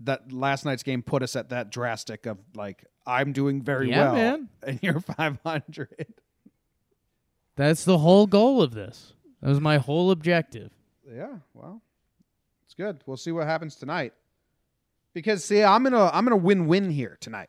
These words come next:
Speaker 1: when I agree with you. It's also a little bit of my strategy. If I,
Speaker 2: Right.
Speaker 1: if they, wi-, if the, if, if we win, then great. I still,
Speaker 2: Right.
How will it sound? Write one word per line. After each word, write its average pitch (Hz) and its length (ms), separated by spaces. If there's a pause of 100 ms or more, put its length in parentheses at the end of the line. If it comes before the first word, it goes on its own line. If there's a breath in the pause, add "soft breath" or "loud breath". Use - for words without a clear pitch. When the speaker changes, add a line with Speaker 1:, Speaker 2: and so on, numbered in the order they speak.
(120)
Speaker 1:
when 131 140
I 131 80
agree 135 220
with 117 160
you. - 140 (360)
It's - 100
also 208 280
a - 20
little 185 200
bit 156 120
of 147 80
my 131 120
strategy. 123 560 (1080)
If 127 100
I, 180 140
Speaker 2:
Right. 180 260
Speaker 1:
if 165 160
they, 165 140
wi-, 151 260
if 175 180
the, 143 220 (100)
if, 135 120 (240)
if 147 200
we 147 140
win, 220 480 (220)
then 220 180
great. 311 340 (720)
I 170 160
still, 202 260
Speaker 2:
Right. 117 200